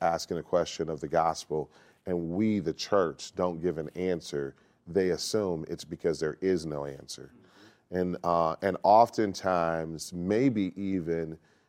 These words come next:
uh, equally as dangerous as giving the wrong answer to a question is answering the wrong questions. Many of us have not been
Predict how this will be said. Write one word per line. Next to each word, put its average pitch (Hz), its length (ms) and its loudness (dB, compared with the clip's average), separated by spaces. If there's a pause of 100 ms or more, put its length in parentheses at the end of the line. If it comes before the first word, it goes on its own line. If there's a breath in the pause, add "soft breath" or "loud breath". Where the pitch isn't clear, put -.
(140)
uh, 85 300 -2 (100)
equally 113 440 4
as 85 100 2
dangerous 82 420 2
as 85 100 -2
giving 85 320 -2
the 76 80 -4
wrong 87 460 0
answer 123 340 0
to 135 140 2
a 131 60 4
question 139 460 2 (300 soft breath)
is 85 160 -8 (100)
answering 90 480 0
the 82 60 -2
wrong 82 340 -2
questions. - 720 -4 (580 soft breath)
Many 135 400 6
of 120 160 8
us 87 300 4
have 87 280 -2
not 98 400 2 (640)
been 87 580 4